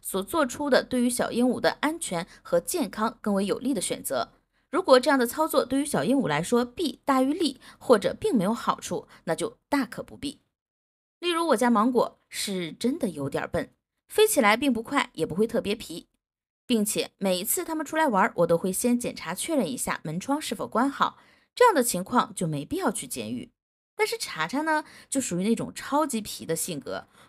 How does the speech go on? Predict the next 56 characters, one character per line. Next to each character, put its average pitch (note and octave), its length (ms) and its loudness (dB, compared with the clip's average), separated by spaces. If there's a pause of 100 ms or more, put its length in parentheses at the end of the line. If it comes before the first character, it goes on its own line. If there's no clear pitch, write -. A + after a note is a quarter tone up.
酷 - 280 0
爱 F3+ 260 0
空 B3+ 420 2
中 A#3 220 4
漂 G#3+ 280 2
移， E3 240 -6 (380)
搞 F#3+ 160 8
得 C4 120 8
我 G#3+ 80 8
这 G#3+ 120 0
颗 A#3 140 2
心 A#3 260 4
总 G#3+ 180 0
是 F#3+ 140 -6
跟 A3+ 140 2
着 G3+ 100 4
忽 B3+ 240 -2
上 A#3+ 180 0
忽 E3+ 120 -10
下 E3+ 240 0
的。 - 180 -10 (300)
所 - 160 0
以 C4 160 2
为 A3+ 160 6
了 G3+ 100 4
降 A#3+ 180 4
低 A3 120 -2
它 A3+ 160 0
的 G3 100 2
飞 A#3 160 0
行 G3 180 -2
高 C4+ 200 4
度 B3 100 0
和 G#3 100 0
速 B3+ 240 -2
度， F3 220 -4 (240)
尽 F#4+ 180 -6
可 F#3 160 -4
能 E3+ 160 0
避 B3+ 140 0
免 G#3+ 160 2
它 F#3 140 -10
受 G#3 200 2
伤， C4 340 2
我 E3 60 0
就 F3 120 0
两 F3+ 200 -2
边 G3 200 -4
各 C#4+ 180 0
剪 G#2 160 -2
了 G#2+ 80 -6
它 F#3+ 160 -4
三 C#4+ 240 0
根 E3 160 -2
飞 D#3+ 180 0
羽。 D#3+ 200 -6